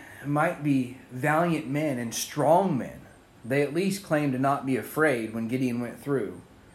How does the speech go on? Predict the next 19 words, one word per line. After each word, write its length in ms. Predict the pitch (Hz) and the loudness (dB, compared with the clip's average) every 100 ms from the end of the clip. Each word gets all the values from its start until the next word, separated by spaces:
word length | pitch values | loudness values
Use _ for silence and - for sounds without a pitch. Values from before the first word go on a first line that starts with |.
| - - | -20 -6
knowing 420 | 139 143 151 139 | 2 4 4 2
what 120 | 131 120 | 0 -4
was 100 | 113 | -8
before 400 | 98 - 202 139 | -8 0 2 2
them. 280 | 107 98 - - - - - - - - - | -2 -10 -14 -20 -20 -20 -20 -20 -20 -20 -14
But 120 | 139 | -6
they 120 | 151 151 | -2 0
were 140 | 143 | 0
not 280 | 156 170 - | 0 -2 -6
competent 540 | - 170 170 98 78 | -6 -4 -6 -12 -14
men. 100 | - - - - - - - - - - - - - - - - - - - - | -20 -20 -20 -20 -20 -20 -20 -20 -20 -20 -20 -20 -20 -20 -20 -20 -20 -20 -20 -10
The 80 | 131 | -2
job 340 | 147 165 165 | 4 4 4
was 140 | 143 - | -2 -8
far 400 | - 143 156 147 | 0 2 4 2
too 180 | 165 | -4
big 260 | 135 139 147 | -2 -2 -2
for 120 | - | -10
them. 140 | 71 | -16